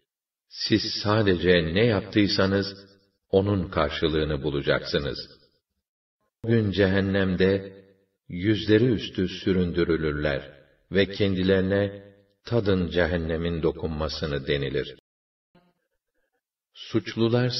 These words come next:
simalarından tanınırlar. Perçemlerinden ve ayaklarından tutulup yaka paça cehenneme atılırlar. Ey iman edenler!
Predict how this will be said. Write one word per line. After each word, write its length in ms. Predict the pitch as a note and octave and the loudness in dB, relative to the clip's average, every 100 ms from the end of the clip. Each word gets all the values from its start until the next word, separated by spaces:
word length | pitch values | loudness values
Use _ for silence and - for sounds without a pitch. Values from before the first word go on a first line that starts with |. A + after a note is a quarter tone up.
| - | -2
simalarından 1040 | G#2+ F#2+ F#2+ F#2 F#2 F#2 F2+ F#2 F2 F2+ | 0 2 2 4 4 2 0 -2 -2 -6
tanınırlar. 840 | E2 D#2 C#2+ D2 C#2+ C#2+ - C#2+ - C#2 _ _ _ _ _ | -8 -6 -4 -4 -2 -4 -6 -14 -20 _ _ _ _ _ _
Perçemlerinden 1040 | F#2 F2+ F#2 F#2+ F2+ F2 F#2 F#2 F2 G#2+ F#2+ | 0 0 2 0 2 0 0 0 0 0 0
ve 80 | |
ayaklarından 880 | E2+ E2 E2+ E2 F2 F2 E2+ F2+ F#2 | 0 2 0 0 -2 -2 -2 -2 -2
tutulup 640 | F#2+ - F2 F#2 F#2 F#2 - _ _ _ | -4 -4 0 0 -2 -16 -20 _ _ _
yaka 380 | - E2+ F#2+ C#3 | -4 0 0 0
paça 400 | C#3 G#2+ - G2+ | 0 0 0 0
cehenneme 560 | F#2 E2+ F2 D#2+ D#2 E2+ | 0 0 -2 -2 -2 -2
atılırlar. 840 | C#2+ - - D2 C#2 C#2 C2+ - - _ _ _ _ _ _ _ _ _ _ _ _ _ | -4 -6 -6 -4 -4 -4 -6 -12 -20 _ _ _ _ _ _ _ _ _ _ _ _ _
Ey 500 | A2+ G#2+ E2+ - E2 | 2 4 2 -2 -4
iman 300 | D#2+ D#2 D#2+ | -4 -4 -4
edenler! 720 | D2 C#2+ C#2+ C2+ C2 C2 C2+ | -4 -2 -4 -4 -6 -6 -12